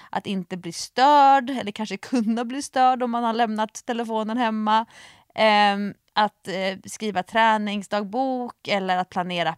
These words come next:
pass, att anmäla sig till ett lopp. Att det är så mycket runt omkring att vara en löpare som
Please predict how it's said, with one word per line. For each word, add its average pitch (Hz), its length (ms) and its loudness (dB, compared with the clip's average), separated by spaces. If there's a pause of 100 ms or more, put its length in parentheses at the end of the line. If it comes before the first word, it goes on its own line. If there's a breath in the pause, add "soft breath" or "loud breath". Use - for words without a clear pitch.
pass, - 680 -2
att 190 200 -6
anmäla 175 420 -2
sig 180 140 -10
till 151 220 -10
ett 151 140 -10
lopp. 262 520 0 (880 loud breath)
Att 208 180 0
det 208 80 -2
är 208 40 0
så 233 160 -6
mycket 240 800 0
runt 202 380 -2
omkring 233 840 -4
att 180 200 -2
vara 175 460 2
en 180 120 0
löpare 208 920 0 (120)
som 175 500 -2